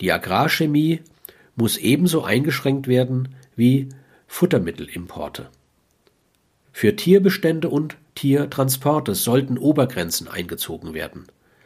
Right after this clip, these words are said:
Die Beschaffungspolitik der öffentlichen Hand muss eine biologische und regionale Landwirtschaft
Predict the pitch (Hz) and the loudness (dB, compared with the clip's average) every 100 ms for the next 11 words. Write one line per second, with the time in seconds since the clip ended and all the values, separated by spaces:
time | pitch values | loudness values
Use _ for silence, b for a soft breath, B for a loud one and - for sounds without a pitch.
0 | B B B 113 104 - 160 - 175 - | B B B -4 -2 0 2 2 2 2
1 | 165 151 - 170 - 98 127 131 110 107 | 0 0 -2 -4 -4 -4 -2 -4 -4 -4
2 | 101 127 156 - b b b 127 185 202 | -2 -2 -2 -12 b b b 4 6 6
3 | - - b b 123 120 110 - 180 202 | -2 -4 b b -4 -2 -4 2 6 8
4 | 175 160 156 - - 98 101 151 160 156 | 6 2 -4 -8 -6 -4 0 0 0 0
5 | 135 123 120 104 127 131 127 - 123 - | 2 2 2 0 -4 -4 -4 0 -2 -4